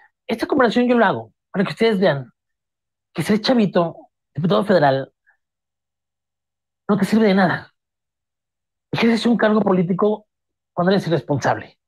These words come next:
Ahora, a los veinticuatro años, veinticuatro años, puedes ser jefe de Estado. Ah, ¿cómo crees que vas a ser jefe de Estado a los veinticuatro años? O tener un cargo más alto, de alto rango,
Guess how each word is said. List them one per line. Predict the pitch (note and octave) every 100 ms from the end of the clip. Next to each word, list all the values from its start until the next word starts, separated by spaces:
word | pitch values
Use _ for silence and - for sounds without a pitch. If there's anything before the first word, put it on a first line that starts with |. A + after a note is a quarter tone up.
| _ _ _ - -
Ahora, | - A3+
a | - F#3
los | F3+
veinticuatro | F#3+ - B3+ C4+
años, | A3 C#3+ - - - _ _ _ _ _ _ _
veinticuatro | F#3+ F3 C4 C#4 A#3
años, | D3 G#2 - - _ _ _ _ _
puedes | - G3+
ser | G#3
jefe | G#3 G3 G3+
de |
Estado. | D3 - G#2+ - - _ _ _ _ _ _ _ _ _ _ -
Ah, | F#3 - _ _ _ _ _ -
¿cómo | A#3 D#4+
crees | C4+
que | B3
vas | B3
a | A3+
ser | A3
jefe | F#3+ G#3 A3
de |
Estado | G3 G#3+
a | G3
los |
veinticuatro | E3+ C#3+ F#3+ F3+
años? | F3 D3 _ _ _ _ _ _ _ _ _ _ _
O | -
tener | D#3+ G#3
un | B3
cargo | G3 G#3 G#3 G#3+ F3 _ _ _ -
más | G3+ G3
alto, | G#3 F3+ -
de | D3+ F#3+
alto | F3+
rango, | E3+ E3 D3 -